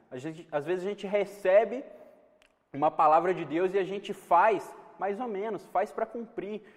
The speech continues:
faz de um jeito qualquer pra resolver o problema, faz um, de um jeito qualquer só pra falar que fez. Isso é muito errado, isso nos traz consequência. E a gente faz muito isso.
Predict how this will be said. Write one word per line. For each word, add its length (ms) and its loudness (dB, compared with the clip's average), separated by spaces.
faz 320 2
de 80 -8
um 120 -4
jeito 380 -2
qualquer 1000 0
pra 120 4
resolver 500 2
o 80 2
problema, 600 -4
faz 380 4
um, 160 -2
de 120 -4
um 80 0
jeito 320 2
qualquer 520 4
só 120 -2
pra 140 0
falar 240 0
que 100 -14
fez. 600 -6
Isso 220 -6
é 20 0
muito 240 -2
errado, 520 -2
isso 160 -10
nos 120 -6
traz 260 2
consequência. 840 -6
E 80 4
a 40 6
gente 220 -2
faz 240 4
muito 460 -2
isso. 420 -8